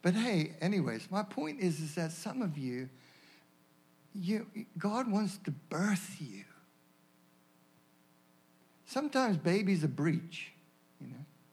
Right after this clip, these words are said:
They don't like being born. You have to cut 'em open to get, get that baby out of there. Let's hope you don't need a C-section <laughs> to get you born into God's purposes.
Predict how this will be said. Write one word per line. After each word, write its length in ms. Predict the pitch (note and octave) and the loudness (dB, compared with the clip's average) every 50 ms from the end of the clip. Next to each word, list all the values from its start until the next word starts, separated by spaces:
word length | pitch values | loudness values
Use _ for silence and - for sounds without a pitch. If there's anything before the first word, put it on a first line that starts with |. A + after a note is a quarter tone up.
| _ _ _ _ _ _ _ _ _ | _ _ _ _ _ _ _ _ _
They 80 | - F#3+ | -2 0
don't 220 | G3 A3+ G#3 F#3+ | 2 4 4 6
like 200 | G3 F#3+ F3+ E3 | 6 4 4 4
being 240 | E3+ E3+ D3+ C#3+ C3+ | 4 6 6 4 4
born. 280 | B2+ D3+ C3+ B2 A#2+ | 4 2 2 2 2
You 60 | B2 D#3 | 2 2
have 120 | F3 E3+ | 2 2
to 80 | - - | 0 -4
cut 360 | - - - - F3 F3 F3 | -6 -10 -6 -4 -2 0 2
'em 120 | D#3+ D#3 | 2 2
open 380 | E3 D#3+ D3 - - C3+ C3 C3 | 2 2 2 0 -4 -6 -8 -8
to 60 | C#3 | -6
get, 360 | D3 F3 E3+ D#3+ E3+ - - | -6 -6 -6 -6 -10 -14 -10
get 260 | - D#4 D#4+ D4 - - | -6 -4 -4 -4 -4 -6
that 260 | A#3 A3+ G3 - - | -6 -6 -6 -6 -6
baby 340 | - G3+ G3+ F#3 F3 F3 E3 | -6 -2 -2 0 0 0 2
out 220 | D#3+ D#3+ D#3+ D#3 C#3+ | 2 2 2 0 0
of 80 | C3 | -2
there. 300 | A#2+ B2 A2+ A2+ - - - - - _ _ _ _ _ _ _ _ _ _ _ _ _ _ _ _ _ _ _ _ _ _ _ _ _ _ _ _ _ _ _ _ _ _ _ _ _ _ _ _ _ - - - _ _ _ - - | -2 -4 -4 -6 -8 -12 -16 -20 -20 _ _ _ _ _ _ _ _ _ _ _ _ _ _ _ _ _ _ _ _ _ _ _ _ _ _ _ _ _ _ _ _ _ _ _ _ _ _ _ _ _ -20 -20 -20 _ _ _ -6 -4
Let's 240 | F3+ A#3+ A#3 - - | -2 -2 -2 -2 -2
hope 260 | G#3 A#3+ B3 G#3+ - | -2 -2 -2 -2 -4
you 120 | G#3 A3+ | -4 -2
don't 200 | G3 G3+ G3+ G3 | 0 0 2 4
need 200 | F#3+ G3 G3+ F#3 | 4 4 4 2
a 80 | F3+ D3+ | 2 0
C-section 760 | - - F#3+ F3+ E3 - F3 D3+ C#3+ - - A#2+ A#2 A#2 G2 - - - _ - - - - - _ _ _ _ | 0 -2 -2 -2 -2 -2 -4 -6 -6 -6 -8 -10 -8 -10 -12 -14 -18 -20 _ -20 -20 -20 -20 -20 _ _ _ _
<laughs> 640 | _ - - _ - - - _ - E3+ - - - | _ -20 -20 _ -18 -18 -18 _ -20 -20 -10 -4 -2
to 60 | G3 | 0
get 340 | E3+ E3+ G3+ G3+ G3 - - | 4 4 4 4 2 0 0
you 120 | G#3 F#3+ | 2 2
born 480 | E3 D3 F3+ E3+ C#3+ B2+ A2+ G2 - - - - - - - - - - - _ - | 4 6 6 6 6 6 4 2 -2 -6 -10 -18 -20 -20 -20 -20 -20 -20 -20 _ 2
into 260 | E3+ F#3 F3+ F3+ F#3 | 2 4 4 4 2
God's 540 | E3 D#3 - F#3+ G3+ G3 F#3+ F#3 D#3+ D#3+ - | 0 2 2 2 4 4 4 4 2 0 -4
purposes. 840 | - - F3+ F3+ - - C3 - - - - - - - - - | -2 0 0 0 0 -2 -4 -6 -6 -10 -14 -16 -18 -18 -18 -20